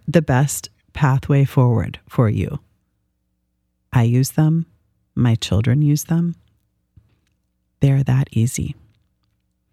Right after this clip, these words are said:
I also want to say that this is true for you, even if you've experienced trauma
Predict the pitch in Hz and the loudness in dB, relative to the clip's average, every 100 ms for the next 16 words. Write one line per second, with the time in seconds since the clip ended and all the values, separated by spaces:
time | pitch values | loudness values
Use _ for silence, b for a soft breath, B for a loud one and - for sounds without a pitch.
0 | _ _ b b b b _ _ - 175 | _ _ b b b b _ _ 0 2
1 | 185 202 247 214 175 160 - 139 101 95 | 2 0 2 2 2 0 -2 -2 -2 -6
2 | - _ _ _ b b b b - 170 | -10 _ _ _ b b b b 0 0
3 | - 151 175 208 - - 277 277 - - | 0 -2 0 0 0 -4 -4 -4 -6 -4
4 | 277 285 - 147 135 131 - 160 - _ | -2 -2 -2 -4 -4 -6 -6 -8 -10 _
5 | _ _ - _ _ - 190 226 262 254 | _ _ -20 _ _ 0 2 2 2 0
6 | - - 180 175 165 - - 156 160 170 | -2 0 2 2 0 -8 -4 0 2 2
7 | 160 - 160 - - 151 147 147 147 - | 0 -4 -4 -4 -2 0 2 2 0 -2
8 | - - - - 143 127 - - | -12 -12 -6 2 2 2 -4 -10